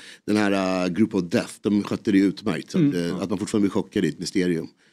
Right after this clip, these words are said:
Speaker 1: Men, eh, jättekul att se. Jag tror det blir en jättekul semifinal. Och än en gång underskattning. Med, med, eh,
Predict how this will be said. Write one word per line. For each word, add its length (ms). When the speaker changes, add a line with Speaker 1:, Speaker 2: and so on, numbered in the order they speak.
Speaker 1:
Men, 320
eh, 380
jättekul 480
att 60
se. 120
Jag 120
tror 100
det 60
blir 20
en 60
jättekul 280
semifinal. 500
Och 100
än 120
en 60
gång 180
underskattning. 680
Med, 180
med, 340
eh, 140